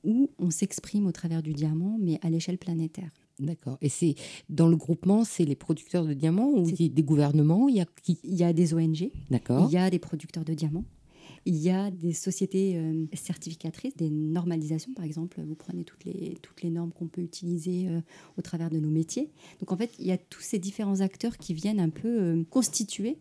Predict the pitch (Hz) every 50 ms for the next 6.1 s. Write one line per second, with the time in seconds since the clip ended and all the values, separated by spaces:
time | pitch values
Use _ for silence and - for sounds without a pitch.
0 | _ _ _ _ _ _ _ _ _ _ - - 170 160 160 156 160 160 151 160
1 | 170 170 165 160 165 165 160 165 160 160 - - - - - - 190 156 160 _
2 | _ - - - - 135 - - 185 - - - - 151 143 156 180 196 208 -
3 | - - - - - - 202 - - - 190 208 240 - _ - 185 185 196 220
4 | 214 208 185 - _ _ - 170 156 175 190 180 190 - - - 185 185 - 156
5 | 120 123 123 _ - - - - 139 123 123 123 - - 127 - 135 123 - -
6 | 107